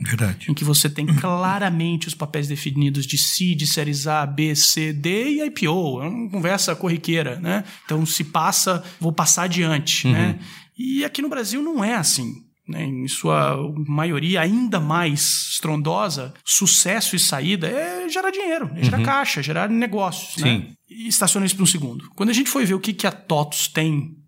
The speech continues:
Speaker 2: de melhor pra oferecer, não é funding, não é graduar as startups pra uma próxima rodada de investimento,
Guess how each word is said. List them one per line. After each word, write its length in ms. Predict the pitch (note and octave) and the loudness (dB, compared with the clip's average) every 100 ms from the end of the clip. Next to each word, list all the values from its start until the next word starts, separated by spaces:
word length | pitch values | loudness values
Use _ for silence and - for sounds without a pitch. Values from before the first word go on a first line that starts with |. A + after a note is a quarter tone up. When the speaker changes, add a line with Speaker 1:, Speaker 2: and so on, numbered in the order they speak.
| - | -6
Speaker 2:
de 160 | C#3 D#3+ | 0 2
melhor 420 | D#3+ C#3+ D#3+ E3 | 4 2 0 0
pra 120 | D3+ | -2
oferecer, 760 | C#3+ C3+ C3 - D#3 D3+ - _ _ A3 A#3 B3+ C4 C4 C4 C4 | -2 -2 -2 0 0 -2 -8 _ _ -4 -2 0 0 0 0 0
não 200 | C4+ B3 | -2 -2
é 80 | G3+ | -4
funding, 580 | - E3+ D#3+ D3 E3 D#3+ - _ | -2 -2 -2 -2 -6 -8 -14 _
não 560 | E3+ F3 F#3 G3 G#3 F#3+ | -4 0 2 2 2 2
é 600 | F#3+ F#3+ F3 D#3+ D3+ D3 | 2 2 2 2 0 -2
graduar 800 | D3+ F3+ F3+ F3 D#3+ E3+ F#3 - - _ | 0 0 2 2 2 2 0 -6 -20 _
as 140 | D3+ C#3 | -6 -4
startups 680 | - D3+ D3 D#3 D#3 D3+ - | -2 -2 0 0 0 -2 -6
pra 180 | - D#3 | -6 -4
uma 200 | D3+ D3+ | -2 -4
próxima 720 | D#3 E3+ E3+ - - E3 D#3+ D#3 | -2 0 2 0 2 2 2 4
rodada 360 | D3+ D3 D3 | 4 2 2
de 60 | D3+ | 0
investimento, 600 | C#3+ D3 C#3 D3 D3+ | 0 0 -2 -2 -2